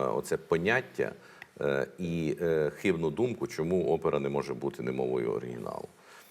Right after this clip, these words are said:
Е, зараз, е, вони навпаки говорять, що українською це звучить краще, українською це звучить зрозуміліше, і вони бачать відгук залу, тому що для артиста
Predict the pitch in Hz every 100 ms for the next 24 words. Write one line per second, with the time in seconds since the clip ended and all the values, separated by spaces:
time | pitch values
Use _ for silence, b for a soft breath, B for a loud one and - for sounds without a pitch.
0 | B B 82 82 80 80 78 117 160 95
1 | 92 - 65 76 73 87 90 95 92 -
2 | 80 - 110 82 82 73 71 - 73 73
3 | 65 - - - - - - - - -
4 | - 101 113 - 69 - 65 71 - 69
5 | - 107 117 - - - - b b -
6 | 71 78 85 82 - 71 73 69 71 -
7 | 69 76 73 76 107 139 87 - 58 -
8 | 80 90 87 98 95 76 - - - 69
9 | 98 80 80 78 80 69 50 - - 65
10 | 69 65 67 73 67 - 147 -